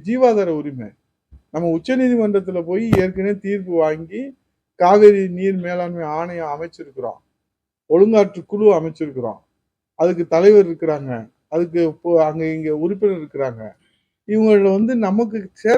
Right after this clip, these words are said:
வேண்டிய டி எம் சி. நம்ம வந்து இது வந்து இரவல கேட்கல. நம்முடைய உரிமை என்பதை உச்ச நீதிமன்றத்திலே நாம் இன்றைக்கு மாண்புமிகு நீதி அரசர்கள்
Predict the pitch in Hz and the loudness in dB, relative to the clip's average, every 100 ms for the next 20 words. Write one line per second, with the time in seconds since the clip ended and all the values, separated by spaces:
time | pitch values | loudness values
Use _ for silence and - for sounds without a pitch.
0 | 262 254 233 240 190 190 170 143 113 101 | 2 2 0 -4 -2 0 -2 -6 -16 -16
1 | _ _ _ _ _ _ - 143 190 196 | _ _ _ _ _ _ -10 -2 0 0
2 | 202 208 233 202 190 196 208 180 202 226 | -2 -2 -2 2 0 0 -4 0 2 2
3 | 214 185 170 160 135 113 - _ - 180 | 2 0 -4 -4 -6 -6 -10 _ -12 -8
4 | 185 170 175 226 233 240 202 175 160 156 | -6 -4 -4 -2 0 0 0 -2 -2 2
5 | 233 311 _ _ _ _ 170 170 262 254 | 0 0 _ _ _ _ -4 -2 -2 0
6 | 240 208 190 175 165 175 226 - 226 175 | 0 -2 -4 -4 -6 -2 -2 -2 -8 -8
7 | 175 180 170 160 165 226 220 180 165 170 | -6 -8 -10 -10 -10 -8 -8 -6 -8 -8
8 | 175 202 175 190 196 165 156 156 147 185 | -10 -10 -8 -6 -2 -2 -4 -8 -6 -6